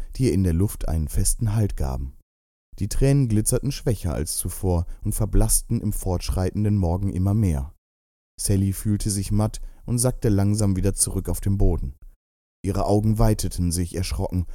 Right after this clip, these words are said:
und sie beschleunigte ihren Schritt. Doch ihr Körper gehorchte ihr nicht mehr. Die Tränen verschwanden,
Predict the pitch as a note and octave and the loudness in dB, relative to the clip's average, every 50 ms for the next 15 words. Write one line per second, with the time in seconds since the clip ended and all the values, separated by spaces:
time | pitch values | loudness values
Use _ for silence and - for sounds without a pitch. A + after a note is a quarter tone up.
0 | - - - - G2 G#2 G#2+ G#2+ A#2+ - - B2+ A#2+ A#2 G#2+ G2+ F2+ - - G#2+ | -14 -12 -6 -4 -2 -2 0 4 4 4 4 6 4 4 4 2 0 -2 -4 -2
1 | G#2 G2+ G#2 G#2 - - - G#2+ F2+ - - - - - _ _ _ _ - - | 0 2 2 0 0 0 0 0 0 -2 -8 -16 -18 -20 _ _ _ _ -16 -2
2 | - G#2 F#2 G#2 A2 G#2 - G#2+ G2 F#2 - - - - - - - - - - | 0 0 2 2 2 0 2 2 2 2 8 8 8 8 8 4 -10 -20 -8 0
3 | - G#2 G2+ G2+ G2 F2 - - D2+ C#2 C2+ C#2+ D2 D2 - - - D2 C2+ B1+ | 2 2 4 4 2 0 -2 -4 -6 -4 -4 -4 -4 -6 -6 -6 -6 -6 -6 -6
4 | C2+ - _ _ _ _ _ _ _ _ _ _ - - - A#2 - - - C3 | -8 -10 _ _ _ _ _ _ _ _ _ _ -12 -6 -4 -2 0 2 4 4
5 | C#3 D3 C3 A#2 - B2 A2+ - - A2+ A2 G#2 G#2 - - F2+ F2 | 6 6 4 2 2 0 -2 -2 0 0 2 2 0 0 -2 -4 -4